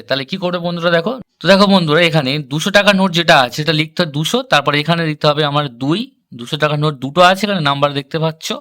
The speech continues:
একশো টাকার নোট আছে বন্ধুরা এখানে একটা, আর পাঁচশো টাকার নোট আছে একটা। তারপরে এখানে বন্ধুরা এখানে লিখে দিতে হবে পাঁচশো এককে পাঁচশো, আর এদিকে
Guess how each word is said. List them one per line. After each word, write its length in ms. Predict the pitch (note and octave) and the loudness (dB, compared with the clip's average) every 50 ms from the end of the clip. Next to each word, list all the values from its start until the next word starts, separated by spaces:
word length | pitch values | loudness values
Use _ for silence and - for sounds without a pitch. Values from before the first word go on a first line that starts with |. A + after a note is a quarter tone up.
| - _ _ | -14 _ _
একশো 220 | - C3+ D3+ - G3+ | -2 0 0 0 2
টাকার 220 | F#3 G#3 G3 G3+ F#3+ | 2 4 4 4 2
নোট 140 | F#3 F#3 F3+ | 2 2 2
আছে 160 | F3+ D#3+ E3+ | 2 4 2
বন্ধুরা 360 | D#3 C#3+ C#3 C3 B2 A#2+ B2+ C#3 C3 | 0 -2 -4 -4 -4 -2 -2 -2 -2
এখানে 240 | A#2+ B2 A#2 A#2 C3+ F#3+ A#3+ _ _ _ _ _ _ _ _ _ _ _ _ _ _ _ _ _ _ _ _ _ _ _ _ _ _ _ _ _ _ - | -2 -4 -4 -4 -4 -6 -8 _ _ _ _ _ _ _ _ _ _ _ _ _ _ _ _ _ _ _ _ _ _ _ _ _ _ _ _ _ _ -2
একটা, 400 | D3 D3 D#3 - _ - G#3+ A3+ B3 - - _ _ _ - | -2 -2 -2 -4 _ 0 0 0 0 -2 -8 _ _ _ -2
আর 120 | A#2 B2 A#2+ - | -2 -2 2 4
পাঁচশো 240 | C3+ D3 D#3+ - - E3+ | 4 4 4 2 0 0
টাকার 220 | F#3 F3+ F3 F3 | 0 2 2 0
নোট 120 | E3 D#3+ D#3+ E3+ | 0 0 0 0
আছে 140 | F3 - A#3+ - - D#3 C#3+ | 0 -2 -6 -4 -4 -4 -4
একটা। 300 | C#3 _ _ _ - G#2+ - - _ _ _ _ _ _ _ _ _ _ - | -4 _ _ _ -10 -10 -10 -12 _ _ _ _ _ _ _ _ _ _ 2
তারপরে 300 | C#3+ E3+ F3+ G3 G3 F#3+ F3+ | 2 4 4 4 4 4 2
এখানে 160 | F3 F3+ F3 D#3+ D3+ | 0 0 0 0 -2
বন্ধুরা 240 | C#3+ B2+ B2+ C#3+ D3 | -2 -4 -2 -2 -2
এখানে 180 | C#3+ D#3 D#3 D3 C#3 | -2 -2 -2 -2 0
লিখে 160 | D3 E3 F3 D3 | 0 0 0 -2
দিতে 160 | C#3+ - - | -2 0 2
হবে 200 | C3 - - D#3+ F#3+ F#3+ _ - | 2 2 2 -2 -6 -6 _ 0
পাঁচশো 320 | D#3 D3+ D3 - - - E3 D#3 D3+ | 0 0 0 -2 0 2 2 2 2
এককে 220 | D3+ _ - D#3 D#3 _ - | 0 _ -10 -10 -8 _ -4
পাঁচশো, 460 | D3 D3+ D#3 D#3 - - - A3+ A#3+ C#4 D#4+ E4 _ _ _ _ _ _ _ _ _ _ _ _ _ _ - | -2 -2 -2 -4 -4 -4 -2 -2 -2 -2 -4 -10 _ _ _ _ _ _ _ _ _ _ _ _ _ _ -8
আর 100 | A2+ A#2 A#2+ | -6 -4 -4
এদিকে 260 | A#2 B2 C3 C3+ | -4 -4 -4 -2